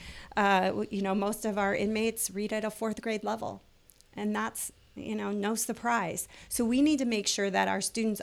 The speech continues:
are at level before they go to, to middle school and then go fifty-minute periods. But they took away Read by Three. They took away funding S B one seventy-eight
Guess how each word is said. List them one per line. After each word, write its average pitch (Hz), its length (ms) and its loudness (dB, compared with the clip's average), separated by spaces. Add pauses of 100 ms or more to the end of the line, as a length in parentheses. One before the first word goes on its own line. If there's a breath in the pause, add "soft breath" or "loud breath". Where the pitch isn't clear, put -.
are 185 220 2
at 247 140 0
level 196 580 -2 (120)
before 196 360 -6
they 196 100 -4
go 180 140 -6
to, 180 100 -10
to - 240 -10
middle 175 260 -2
school 170 480 -4 (280 soft breath)
and 196 180 2
then 196 160 4
go 180 160 0
fifty-minute 185 640 -4
periods. 175 580 -6 (360 soft breath)
But - 160 -8
they 214 180 4
took 233 260 -4
away 208 380 4
Read 196 300 0
by 208 180 4
Three. 180 540 -2 (840)
They 202 140 0
took 214 220 -2
away 202 200 4
funding 196 500 0
S 190 220 -2
B 208 220 0
one 185 240 -2
seventy-eight 196 840 -4